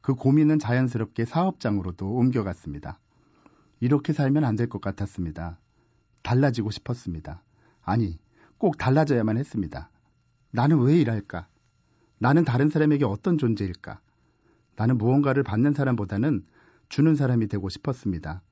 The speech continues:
아이들에게도 직원들에게도 내가 줄 수 있는 무언가를 주고 싶었습니다.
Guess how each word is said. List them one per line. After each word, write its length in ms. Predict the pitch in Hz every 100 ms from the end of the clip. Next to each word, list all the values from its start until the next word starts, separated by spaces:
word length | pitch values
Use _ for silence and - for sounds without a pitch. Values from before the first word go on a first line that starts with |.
| _ _ _
아이들에게도 840 | - 110 120 117 107 101 90 117 156 _ _
직원들에게도 800 | - 123 131 110 90 82 - - 95 _ _ _ -
내가 220 | 107 120
줄 160 | 127 131
수 140 | 123
있는 180 | 127 120
무언가를 520 | 107 131 131 104 98
주고 240 | - 107 95
싶었습니다. 680 | - 127 - 82 73 -